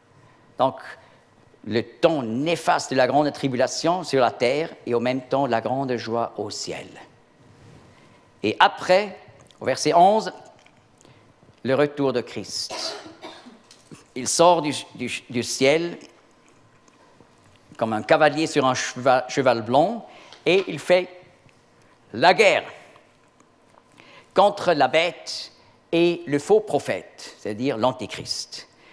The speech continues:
Et il détruira leurs armées et ça finit par un grand souper pour les oiseaux. Et la bête et le faux prophète seront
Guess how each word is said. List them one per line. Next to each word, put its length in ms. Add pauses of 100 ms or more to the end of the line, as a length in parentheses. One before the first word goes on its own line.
(560)
Et 440 (180)
il 180
détruira 760 (540)
leurs 400
armées 500 (1120)
et 140
ça 160
finit 360
par 180
un 100
grand 240
souper 480
pour 180
les 160
oiseaux. 320 (1400)
Et 340
la 180
bête 420
et 120
le 120
faux 320
prophète 1000 (300)
seront 560